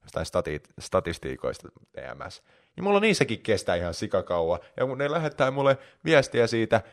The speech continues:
niin sitten mulla kestää oikeesti varmaan joku viisi tuntia ennen kuin mä teen sen oikeesti. Koska mä, en, mä vaan niinku, mä katon ne viesti, sit mä oon silleen, "Okei, mä teen tän." Vähän ajan päästä pistän sen päiväjärjestykseen,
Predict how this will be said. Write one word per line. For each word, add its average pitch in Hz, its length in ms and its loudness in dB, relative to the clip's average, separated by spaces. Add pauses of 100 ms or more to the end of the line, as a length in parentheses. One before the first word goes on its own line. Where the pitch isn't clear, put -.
(240)
niin 127 140 0
sitten 131 220 4
mulla 131 200 8
kestää 131 300 4
oikeesti 107 460 6
varmaan 101 280 4
joku 107 220 0
viisi 127 300 0
tuntia 82 480 -4
ennen 80 200 -8
kuin - 80 -16
mä 85 120 -4
teen 80 300 -2
sen - 140 -8
oikeesti. - 460 -8
Koska 107 240 -4
mä, 110 160 2
en, 101 100 2 (140)
mä 110 200 2
vaan 110 160 8
niinku, 107 380 -2 (680)
mä 110 200 4 (440)
katon 127 280 6
ne 98 120 2
viesti, 98 260 2
sit 95 160 -6
mä 92 60 -2
oon 87 80 -2
silleen, 90 240 -2
"Okei, 92 220 -2
mä 87 120 -4
teen 85 240 -4
tän." 78 200 -4 (580)
Vähän 90 160 -2
ajan 80 160 -4
päästä 78 240 -8
pistän 90 260 -8
sen 82 120 -8
päiväjärjestykseen, 73 1000 -4